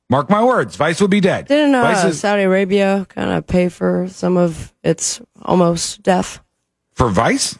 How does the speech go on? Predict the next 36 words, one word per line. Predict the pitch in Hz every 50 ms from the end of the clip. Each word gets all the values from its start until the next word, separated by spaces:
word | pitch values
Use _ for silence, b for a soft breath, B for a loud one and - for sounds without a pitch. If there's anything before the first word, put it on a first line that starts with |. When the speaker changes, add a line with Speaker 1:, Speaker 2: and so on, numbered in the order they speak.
| _ _
Speaker 2:
Yeah, | - 165 170 175 165 147
like, | 139 147 147 147 143
there | - 175 165
was | 165 160 -
Speaker 1:
Oh, | 170
Speaker 2:
a | 185
Speaker 1:
I |
Speaker 2:
big | 185 180
Speaker 1:
don't | - 113
know. | -
Speaker 2:
contributor, | 180 165 185 185 165 180 185 185 185 185 190 190 190 190 -
and | - 156 156 151 147 147 147 143 - -
now | - 147 147 147 147 151
they | 151 151 151
get | 151 151 143
to, | - - 151 147 143
um, | 143 139 135 139 139 135 - _ _
you | - -
know, | 135 117
make | 135 143 147 147 139 -
their | - 156 151
other | 143 139 143 139
TikTok | - - 165 - - - 160 156 -
videos, | - 160 165 156 160 160 165 160 160
apparently. | 165 160 170 165 165 175 175 170 170 175 - _ _ _ _ _ _ _ _ _ -
Speaker 1:
I | 113 123 135 139 139
don't | 135 139 127
know | 127 127
anything | 127 135 147 151 147 143 135
about | 120 120 131 127 123 120 113 - -
that. | 98 110 123 139 143 143
I | 127 107
mean, | 101 107 107 104
who | 107 120 139
knows? | 139 135 117 90 82 78
But | - 113 113 101 87